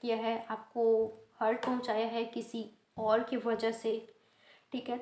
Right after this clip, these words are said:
third party की वजह से, अपने mother की वजह से, family की वजह से या कोई और पर्सन की वजह से,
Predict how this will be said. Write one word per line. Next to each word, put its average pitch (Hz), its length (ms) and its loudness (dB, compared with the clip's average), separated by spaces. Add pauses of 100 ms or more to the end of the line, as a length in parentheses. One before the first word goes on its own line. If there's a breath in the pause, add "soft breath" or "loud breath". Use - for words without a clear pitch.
third 233 320 2
party 240 260 6
की 240 180 -2
वजह 226 240 2
से, 233 140 0
अपने 233 200 0
mother 220 380 2
की 226 120 -4
वजह 214 240 0
से, 214 240 -2
family 277 440 2
की 285 120 -2
वजह 233 280 2
से 226 200 0
या 240 280 0
कोई 294 280 2
और 240 300 4
पर्सन 226 520 2
की 226 80 0
वजह 214 280 -4
से, 220 240 -14